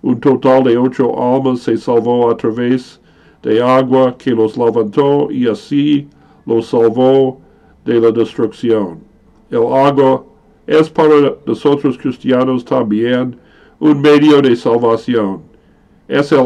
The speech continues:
agua que nos salva, que nos transmite la salvación de Cristo en el bautismo.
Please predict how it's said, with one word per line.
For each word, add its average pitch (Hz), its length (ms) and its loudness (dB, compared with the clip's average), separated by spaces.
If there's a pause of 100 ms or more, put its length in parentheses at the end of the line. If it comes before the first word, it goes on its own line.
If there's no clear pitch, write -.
agua 143 640 0
que 131 220 -2
nos 113 220 -2
salva, 143 600 -2
que 131 160 -6
nos 113 180 -4
transmite 139 720 -4
la 113 120 -2
salvación 117 760 -2
de 107 140 -4
Cristo 127 400 -6
en 113 80 -4
el 113 120 0
bautismo. 104 840 -6